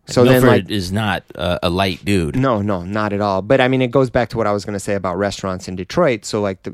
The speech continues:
Speaker 1: chefs are, like, hiring, like, w-, I mean, they're finding white dish-, dishwashers somewhere in Detroit.
Speaker 2: White
Speaker 1: And, like, pri-,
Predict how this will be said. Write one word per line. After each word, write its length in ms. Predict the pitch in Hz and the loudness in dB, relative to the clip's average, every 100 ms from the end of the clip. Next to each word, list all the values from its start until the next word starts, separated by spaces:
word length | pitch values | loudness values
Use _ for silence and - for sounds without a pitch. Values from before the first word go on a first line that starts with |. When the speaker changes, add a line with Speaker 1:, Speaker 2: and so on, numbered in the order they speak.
| - | -14
Speaker 1:
chefs 540 | - - 110 98 - | -12 -2 -2 -2 -8
are, 280 | - 107 98 | -8 -4 -4
like, 340 | 95 90 - - | -4 -6 -8 -16
hiring, 640 | - 107 101 98 90 95 87 | -8 -4 -2 -2 -4 -8 -8
like, 260 | 92 85 - | -8 -8 -10
w-, 240 | 107 104 - | -10 -10 -8
I 40 | 107 | -6
mean, 160 | 107 | -4
they're 100 | 101 | -4
finding 380 | 104 110 107 101 | -2 -2 -2 -4
white 180 | 98 95 | -4 -6
dish-, 240 | 101 104 - | -6 -10 -10
dishwashers 560 | 107 117 - 98 - 95 | -4 -4 -2 -4 -4 -8
somewhere 320 | 104 98 92 | -8 -6 -6
in 80 | 90 | -6
Detroit. 560 | 90 - 127 110 101 - - - | -10 -4 -2 0 -4 -12 -20 -4
Speaker 2:
White 120 | 90 | 0
Speaker 1:
And, 80 | 101 | 2
like, 220 | 104 104 | 2 0
pri-, 100 | - | -2